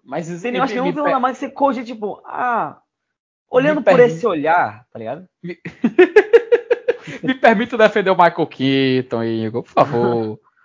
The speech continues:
Speaker 3: É verdade, verdade.
Speaker 1: O Michael Keaton no, no primeiro Homem-Aranha, ele, a motivação dele é justa, véi.
Speaker 3: É a única coisa que presta
Speaker 2: É.
Speaker 3: naquele filme ali.
Speaker 1: É, é, mano. E ele fala, o Homem-Aranha fala, "Ah, você, você comercializa a arma." Sim, o Tony Stark faz o quê? A diferença é que ele faz pro exército e eu faço pra,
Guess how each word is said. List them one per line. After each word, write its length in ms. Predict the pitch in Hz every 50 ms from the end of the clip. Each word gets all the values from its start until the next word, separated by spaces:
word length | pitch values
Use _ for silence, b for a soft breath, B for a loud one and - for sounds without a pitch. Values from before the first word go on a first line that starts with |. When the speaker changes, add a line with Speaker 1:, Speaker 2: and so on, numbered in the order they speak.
| _ _
Speaker 3:
É 160 | - 208 214
verdade, 640 | 196 196 247 294 240 196 160 143 131 123 117 110 120
verdade. 380 | 135 151 165 165 139 123 113
Speaker 1:
O 20 | 156
Michael 400 | 156 165 165 190 185 - 202 190
Keaton 260 | - 202 208 208 226
no, 240 | 214 220 214 208 208
no 100 | 196 185
primeiro 280 | 170 208 185 196 196 202
Homem-Aranha, 360 | 196 190 196 180 170 175 190
ele, 60 | 202
a 40 | 208
motivação 560 | 208 220 220 - 226 202 208 208 208 - 214
dele 160 | 196 214 220
é 100 | 240 -
justa, 520 | 349 - 403 359 220 202 202 - - 277 262
véi. 360 | 240 254 190 127 101 98 110 _ _ _ _ _ _ _ _ _ _ _ _ _ _ _ _ _ _
Speaker 3:
É 100 | 117 117
a 40 |
única 240 | 135 190 214 226 262
coisa 180 | 254 302 226 214
que 120 | - 294
presta 360 | - _ 202 170 143 135 -
Speaker 2:
É. 40 | 139
Speaker 3:
naquele 240 | 135 120 147 139 135
filme 180 | - - 139 139
ali. 220 | 123 104 95 90 _ _ _ _ _ _ _ _ _ _
Speaker 1:
É, 300 | 143 170 208 226 190 208
é, 80 | 254 330
mano. 160 | 370 320 - _ _ _ _
E 60 | 180
ele 160 | 190 220 381
fala, 400 | 370 - - 415 349 320 349 311 -
o 340 | 247 233 233 233 226 226
Homem-Aranha 340 | 220 208 214 208 196 214 226
fala, 360 | 226 233 233 202 208 226 262
"Ah, 40 | 294
você, 340 | 269 262 240 233 - 240 233
você 320 | 226 - - 220 220 -
comercializa 720 | 214 - 226 214 220 214 - - 214 208 208 202 214 240
a 40 | 233
arma." 220 | 214 208 214 208 214
Sim, 300 | 208 - 339 370 330 285
o 40 |
Tony 240 | - - 233 226 226 233
Stark 300 | 226 - 240 233 226 -
faz 180 | _ 233 220 196
o 60 | 226
quê? 140 | 220 - 247
A 80 | 220 208
diferença 460 | 190 190 175 - 190 190 196 196 208
é 20 | 208
que 100 | _ 208
ele 100 | 202 196
faz 200 | 190 190 185 185
pro 160 | _ 185 160
exército 420 | 156 151 156 170 185 185 185 190
e 60 | 185
eu 160 | 185 185 185 180
faço 280 | _ 175 170 165 -
pra, 380 | _ - 175 165 160 151 151